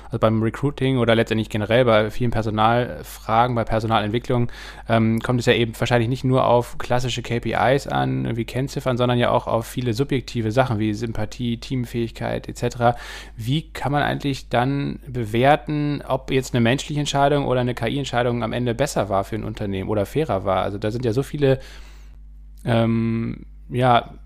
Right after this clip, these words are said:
sage ich jetzt mal, menschliche Charaktereigenschaften auch gefragt,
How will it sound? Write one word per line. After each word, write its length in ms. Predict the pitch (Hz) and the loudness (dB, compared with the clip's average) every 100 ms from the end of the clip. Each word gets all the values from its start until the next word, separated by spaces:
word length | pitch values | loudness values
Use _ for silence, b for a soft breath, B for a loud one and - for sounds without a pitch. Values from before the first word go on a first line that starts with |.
| - - 156 143 131 | -20 -16 -14 -12 -8
sage 240 | - 120 | 0 0
ich 60 | 120 | 0
jetzt 120 | - | -2
mal, 220 | 127 120 | 0 2
menschliche 500 | 117 139 160 151 127 | 2 0 0 -2 -2
Charaktereigenschaften 1120 | 127 117 139 135 107 120 120 120 - 120 117 110 | 0 0 0 2 2 2 0 -2 -2 -2 -4 -2
auch 260 | - 117 | -2 -2
gefragt, 600 | - - - 107 131 - | -4 -6 0 4 4 0